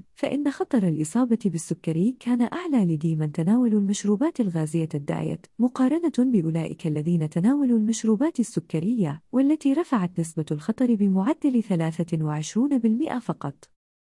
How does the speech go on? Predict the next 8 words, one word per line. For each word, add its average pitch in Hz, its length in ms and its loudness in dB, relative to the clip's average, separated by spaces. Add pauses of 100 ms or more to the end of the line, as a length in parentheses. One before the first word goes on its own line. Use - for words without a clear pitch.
(400)
صرحت 302 500 -2
البروفيسورة 170 840 0
باربرا 226 480 0
دي 156 200 -2
كورتن، 170 540 -4 (180)
المشرفة 277 600 0
على 160 220 0
البحث، 151 360 -2